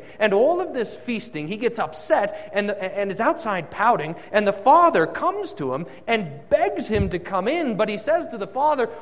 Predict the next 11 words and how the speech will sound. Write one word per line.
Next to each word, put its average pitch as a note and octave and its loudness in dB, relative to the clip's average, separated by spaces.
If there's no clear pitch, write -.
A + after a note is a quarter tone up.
"All F4 4
of E4+ -4
these A3+ -4
years E4 2
I've B3 2
worked D#4+ 0
for - -6
you E4 4
like C#4 0
a F#3 0
slave." C4+ 0